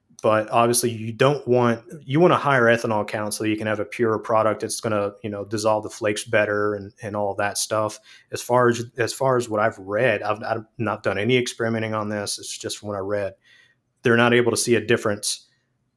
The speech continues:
in going from a denatured alcohol to something like an Everclear, which is a higher proof of pure, you know, high proof alcohol, high proof grain alcohol like Everclear.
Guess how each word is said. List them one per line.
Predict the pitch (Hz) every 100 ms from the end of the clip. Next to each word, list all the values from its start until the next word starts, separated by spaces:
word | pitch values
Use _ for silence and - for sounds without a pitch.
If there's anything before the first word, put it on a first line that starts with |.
| -
in | 123 120
going | 147 131
from | 120 - 123 117
a | 113 110 104
denatured | 107 127 123 120 107 110
alcohol | 110 107 104 107 101 98 98 -
to | - 127 117
something | - 113 110 110
like | 104 -
an |
Everclear, | 104 117 110 92 - 104 98
which | 101 101
is | 101
a | 101 95
higher | - 107 95
proof | - - 107 87 - - _ _ _ _ _ _ _
of | - 101 -
pure, | - 123 107 101 92 _ _ _ _ _ _ _ _ _ _ -
you | 104
know, | 98 92 - _ _ _ _ _ _
high | - -
proof | 98 - 101 - -
alcohol, | 104 92 95 90 92 _ _ _ _ _ _ _ -
high | 117
proof | 113 - 110 - -
grain | - 110 107
alcohol | 101 98 - 101
like | 101 92
Everclear. | 104 98 - 98 92